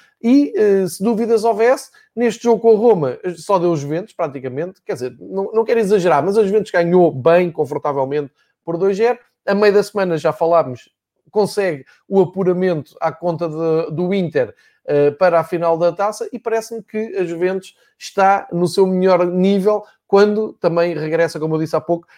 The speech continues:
a Champions League. Portanto, sem dúvida nenhuma, para quem já tinha cortado a Juventus de, eh, nesta época em Itália por não estarem a fazer grandes resultados e que o Pirlo não estava a conseguir agarrar na equipa, está aqui a resposta, não é? Eh, Juan, nós prevemos isto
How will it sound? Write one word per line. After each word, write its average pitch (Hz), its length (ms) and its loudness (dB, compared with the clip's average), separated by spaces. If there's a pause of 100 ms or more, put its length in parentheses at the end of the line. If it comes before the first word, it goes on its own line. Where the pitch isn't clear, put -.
(140)
a - 120 -2
Champions 175 440 0
League. 151 260 0
Portanto, 175 420 -4 (200)
sem 240 280 -2
dúvida 208 320 0
nenhuma, 208 360 0
para 220 200 0
quem 226 260 0
já 208 160 0
tinha 208 260 -4
cortado 190 440 -2
a 180 80 2
Juventus 165 500 -4
de, 147 420 -4 (300)
eh, 139 420 2
nesta 165 360 -2
época 170 320 -2
em 156 60 -2
Itália 156 440 0
por 151 160 -6
não 156 140 -6
estarem 147 320 -6
a - 20 -8
fazer 151 220 -6
grandes 143 240 -2
resultados 151 640 0
e 139 60 -4
que - 80 -10
o 143 40 -6
Pirlo 143 320 -4
não 143 80 -4
estava 143 280 -8
a - 20 -8
conseguir 135 320 -10
agarrar 143 240 -4
na 143 80 -4
equipa, 165 360 -8 (240)
está - 160 0
aqui 233 200 0
a 220 40 2
resposta, 165 440 0
não 147 160 2
é? 160 120 2 (320)
Eh, 170 160 2
Juan, 165 360 2
nós 220 260 2
prevemos 196 500 2
isto 202 440 -6